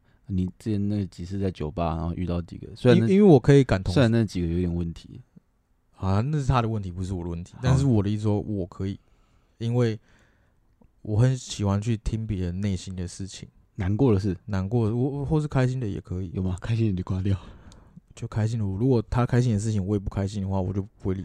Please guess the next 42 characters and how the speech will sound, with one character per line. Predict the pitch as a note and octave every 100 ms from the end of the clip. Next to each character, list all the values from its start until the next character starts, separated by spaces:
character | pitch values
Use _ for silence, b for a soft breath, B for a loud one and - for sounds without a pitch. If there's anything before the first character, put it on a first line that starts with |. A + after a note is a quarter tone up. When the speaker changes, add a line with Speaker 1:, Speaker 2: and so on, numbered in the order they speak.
| G2
Speaker 2:
他。 | - - C3 - B B B B B
就 | - A#2
是 | A#2 A#2+ -
<laughs> | B2+
没 | C3
有 | A2+
共 | C#3+ B2
鸣 | G#2 F#2
的 | F#2+
话 | G#2+ G2
也 | F#2
很 | F2
难， | - -
对 | -
不 | E2
对？ | D2 C#3+ _ _ _
然 | C3
后 |
你 | B2
就 | G#2+
可 | A2
以 |
去 | G2 G#2 - -
探-， | - - -
试 | - - A2
探 | G#2+ F#2+
他， | F#2+ - A#2+ _ _ -
Speaker 1:
嗯。 | A2
Speaker 2:
慢 | A#2
慢 | A#2 G2 F2
来。 | - - _ _
你 | C3
这 | F#3
就 | F#3+
跟 | F3+ F3+
交 | E3 D#3+
女 | D#3+ G#2
朋 | A2+
友 |
很 | G#2+ F2+
像 | - F#2+
啊。 | F2 -